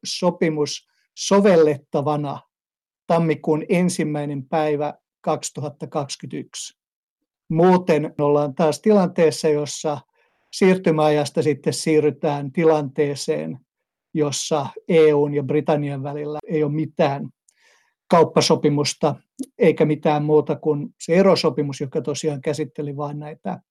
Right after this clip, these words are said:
eroon välittömästi liittyviä juttuja. Ja meillä on sitten ongelmia sekä sen erosopimuksen soveltamisessa että kauppasopimuksen neuvottelussa,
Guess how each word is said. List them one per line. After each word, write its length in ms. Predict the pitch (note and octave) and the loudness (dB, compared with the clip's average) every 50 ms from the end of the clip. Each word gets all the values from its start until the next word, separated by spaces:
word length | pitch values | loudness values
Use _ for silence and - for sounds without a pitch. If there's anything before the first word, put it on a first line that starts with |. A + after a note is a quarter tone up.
| _ _ - | _ _ 2
eroon 360 | - F#3 F#3+ F3+ F3+ E3 D#3 | 4 4 6 6 4 4 4
välittömästi 760 | C#3+ E3 E3+ E3 D#3+ D#3+ _ - E3 C#3+ D3 C3+ - - D3 C#3+ | 4 4 4 4 2 0 _ -2 -2 0 -2 -4 -4 -4 -4 -2
liittyviä 540 | D3 C#3+ C3+ - - - C3+ C3+ C#3 C#3 - - _ _ - - - - | -2 -4 -4 -6 -10 -8 -8 -6 -6 -8 -8 -12 _ _ -18 -12 -4 2
juttuja. 600 | G#3+ G#3+ G#3 G#3+ - - - D#3+ D3+ D3 D3 - _ _ _ _ _ _ _ _ _ _ _ - | 4 4 4 2 0 0 2 4 4 2 0 -6 _ _ _ _ _ _ _ _ _ _ _ 4
Ja 60 | B3 | 4
meillä 200 | A#3 A3+ A3+ A3+ | 6 8 8 8
on 60 | G#3+ | 8
sitten 320 | G#3 G#3 G3 G3+ - G3 F#3 | 6 6 4 4 4 6 6
ongelmia 600 | F#3 F#3+ F#3 F3+ F3+ F3 E3+ E3 E3+ E3 D#3 C3+ - _ | 6 6 6 4 4 4 4 4 4 4 2 0 -6 _
sekä 360 | - - F#3 E3+ E3 - F3+ | -6 0 0 2 4 4 2
sen 160 | D#3+ F#3 E3 D#3+ | 2 2 2 2
erosopimuksen 720 | E3+ E3+ E3 D#3+ D#3+ F3 D#3 - D#3 C#3+ C3 - - C#3+ | 2 2 2 2 0 0 -2 -2 -2 -4 -6 -8 -10 -8
soveltamisessa 960 | C3 - G#3+ G#3+ G#3+ G3+ G3 F#3+ F#3+ - F3+ F3 E3+ - F3 D#3 - - F3 E3 | -4 0 0 2 4 4 2 2 0 0 -2 -2 -2 -4 -6 -6 -6 -4 -2 -2
että 260 | F3+ F3+ F3+ - E3 | -2 -2 -2 -6 -6
kauppasopimuksen 1040 | - - E3 E3 E3 - - D#3+ C#3 D#3+ D3+ C3 D#3 D3 C#3+ C#3 - - - D#3 E3+ | -2 0 0 0 0 -2 -6 -6 -4 -4 -4 -4 -4 -6 -6 -8 -10 -10 -8 -4 0
neuvottelussa, 920 | G3+ A3 G#3+ F#3+ F3+ F#3 F#3 - F3 E3 E3 D#3 D#3+ - - E3 D3+ - | 2 2 2 2 2 0 0 -2 0 0 0 0 -2 -4 -6 -6 -6 -6